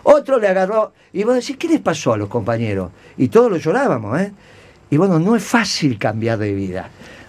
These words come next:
No es fácil, muchachos, salir del placar para cualquiera, en cualquiera de los órdenes de la vida, no es fácil. Él, si se hace pragmático, está saliendo del placar.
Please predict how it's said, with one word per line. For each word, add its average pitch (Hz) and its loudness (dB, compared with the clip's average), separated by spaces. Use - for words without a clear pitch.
No 196 4
es 226 0
fácil, 190 -2
muchachos, 131 -2
salir 233 0
del 185 0
placar 113 -2
para 110 -2
cualquiera, 120 -2
en 127 2
cualquiera 170 0
de 143 -4
los 135 -6
órdenes 135 0
de 117 -2
la 113 -2
vida, 110 -4
no 151 -2
es 143 -6
fácil. 170 0
Él, 240 4
si 190 -4
se 214 2
hace 185 0
pragmático, 156 -2
está 127 0
saliendo 123 0
del 107 -2
placar. 143 -2